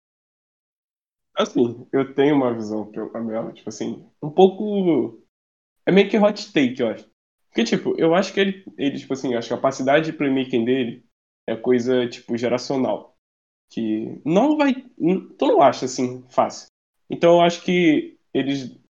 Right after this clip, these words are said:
eles hyparam muito o Lamelo nessa lista, porque o nome Lamelo já, já botaria ele lá em cima. Mas eu não acho que ainda tá lá. Eu acho que na próxima temporada ele vai ter um, ele vai subir muito de rendimento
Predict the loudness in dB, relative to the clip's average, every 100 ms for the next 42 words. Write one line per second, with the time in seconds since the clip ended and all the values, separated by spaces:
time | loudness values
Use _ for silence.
0 | _ -8 -4 2 2 6 6 6 4 6
1 | 6 6 4 6 4 2 0 -2 -2 -4
2 | -6 -6 -6 -4 -4 -6 -12 _ _ _
3 | -2 4 6 8 6 6 6 6 2 2
4 | 0 -2 0 -2 0 0 4 2 2 -2
5 | -2 0 0 -4 _ _ _ _ _ _
6 | _ _ _ -8 -2 2 4 4 4 6
7 | 4 4 -2 2 4 6 4 2 2 4
8 | 2 2 0 2 -2 -2 0 0 2 0
9 | -2 0 0 0 -2 -4 -6 -10 -20 _
10 | _ _ _ -8 -4 0 0 0 -2 -4
11 | -4 2 4 6 4 4 0 2 2 2
12 | -2